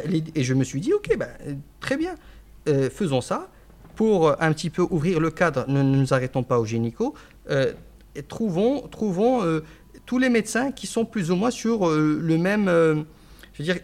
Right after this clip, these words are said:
qui, qui accompagnent la même typologie de, de personnes. C'est-à-dire, donc j'ai choisi les dermatologues,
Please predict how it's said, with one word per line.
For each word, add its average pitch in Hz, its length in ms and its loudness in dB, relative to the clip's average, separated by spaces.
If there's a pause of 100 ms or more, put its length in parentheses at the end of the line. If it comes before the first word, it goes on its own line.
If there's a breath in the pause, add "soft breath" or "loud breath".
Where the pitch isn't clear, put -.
(100)
qui, 151 140 -14
qui - 120 0
accompagnent 196 500 2
la 165 160 4
même 196 180 2
typologie 190 520 -2
de, 175 120 -2
de 147 160 -2
personnes. 147 480 -2
C'est-à-dire, 135 420 -4 (240)
donc 127 180 0
j'ai 127 120 -2
choisi 127 360 0
les 127 140 0
dermatologues, 127 640 0